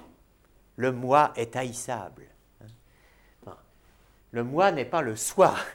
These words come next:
<laughs> ma sarebbe la traduzione di self. Oggi la traduzione di self, eh, <laughs> sarebbe soi. <laughs> No, mamma. Eh, ma in ogni caso, sentiment de soi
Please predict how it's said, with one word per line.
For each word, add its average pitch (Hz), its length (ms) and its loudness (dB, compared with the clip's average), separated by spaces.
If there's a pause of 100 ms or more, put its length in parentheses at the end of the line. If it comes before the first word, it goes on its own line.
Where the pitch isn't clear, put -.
(420)
<laughs> - 560 -20
ma 147 260 0
sarebbe 175 360 0
la 139 100 2
traduzione 139 520 -2
di 123 120 -6
self. - 720 2 (840)
Oggi 175 560 -2
la 123 120 -6
traduzione 131 400 0
di 104 80 -4
self, 135 460 4
eh, 87 420 -8 (300)
<laughs> - 180 -20
sarebbe 127 560 -4
soi. 143 380 2 (600)
<laughs> - 460 -16 (600)
No, - 200 -12 (100)
mamma. 92 340 -14 (560)
Eh, 107 360 -10
ma 143 180 -2
in 147 140 -4
ogni 147 220 -2
caso, 156 460 -2
sentiment 165 680 -4
de 113 120 -4
soi 151 380 -4